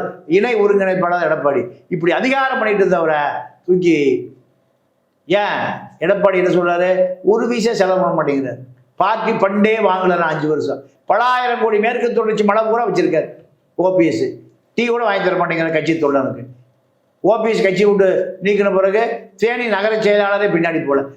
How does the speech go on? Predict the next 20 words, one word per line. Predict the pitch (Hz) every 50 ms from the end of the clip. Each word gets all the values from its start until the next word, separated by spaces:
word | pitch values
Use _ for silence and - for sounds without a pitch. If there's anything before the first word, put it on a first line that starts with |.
| - _ -
பெரியகுளம் | 180 202 233 240 233 214 220 220 208 190
மாவட்ட | 185 185 208 208 202
செயலாளரே | 196 180 190 196 190 185 190 185 180 190
பின்னாடி | 190 175 165 165 165 160 143 127
போல. | 139 139 135 127 - - - - _ _ _ _ _ _ _ _ _ - 202 214 - - - - _
உனக்கு | 208 233 233 196 226 262
பின்னாடி | 285 285
எந்த | 294 269 254 262 294
செல்வாக்கும் | 233 254 262 277 277 285 277 269 254
இல்ல. | 233 233 262 269 247 214 160 123 - - - - - _ _ _ _ _ _ _ _ _ _ _ _ _ -
இப்படியே | 160 160 151 - 196 202 202 208 214 208 190
தெரிந்த | - - 180 190 233 233 226 233
பிறகுதான், | 208 208 202 202 196 202 233 240 240 220 202 190 175 160 143 147 - - - - -
அஹ், | 165 170 165 165
விரட்டி | 165 185 185 180 196
விட்டாரு | 185 170 - 170 151 143 135 - - - - - _ _ _ _ _ _ _ _ _
எடப்பாடி. | 175 180 185 - 147 156 147 139
இப்போ | 135 139 151 151 - 196 214 226 240 - - - - - - - - _ _ _ _
விரட்டி | _ 135 156 202 240 240 240 - 240
விடப்பட்ட, | 233 226 220 220 220 214 208 196 180